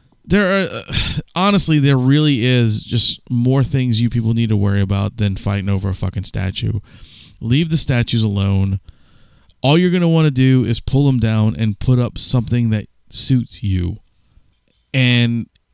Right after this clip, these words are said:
that's not right either. It's not. It doesn't, you know, it doesn't make it good because you put up, um, B Arthur on a statue or, or Tony Romo or John F Kennedy, you know, none of that.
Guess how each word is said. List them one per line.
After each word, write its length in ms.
that's 280
not 220
right 300
either. 460
It's 200
not. 340
It 100
doesn't, 300
you 140
know, 160
it 80
doesn't 300
make 220
it 260
good 320
because 340
you 100
put 200
up, 240
um, 520
B 200
Arthur 420
on 140
a 40
statue 720
or, 380
or 180
Tony 320
Romo 720
or 380
John 220
F 160
Kennedy, 760
you 140
know, 320
none 300
of 80
that. 260